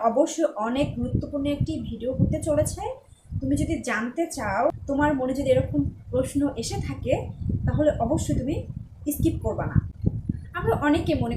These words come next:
করে থাকি যে দামি জিনিস মানেই কাজের। এটা আমরা কেন মনে করে থাকি? তার কারণ হচ্ছে আমাদের চোখে ধরে সুন্দর প্যাকেজিং, বিজ্ঞাপন, ব্র্যান্ডের নাম, এগুলো দেখে আমরা মনে করে থাকি যে দামি মানেই অনেক ভালো প্রোডাক্ট, অনেক ভালো কাজ করবে।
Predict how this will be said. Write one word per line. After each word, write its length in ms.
করে 200
থাকি 160
যে 100
দামি 300
জিনিস 200
মানেই 240
কাজের। 320
এটা 160
আমরা 120
কেন 160
মনে 220
করে 220
থাকি? 260
তার 120
কারণ 220
হচ্ছে 280
আমাদের 240
চোখে 220
ধরে 220
সুন্দর 320
প্যাকেজিং, 480
বিজ্ঞাপন, 520
ব্র্যান্ডের 460
নাম, 140
এগুলো 200
দেখে 240
আমরা 120
মনে 180
করে 160
থাকি 140
যে 60
দামি 260
মানেই 260
অনেক 140
ভালো 220
প্রোডাক্ট, 300
অনেক 240
ভালো 160
কাজ 140
করবে। 260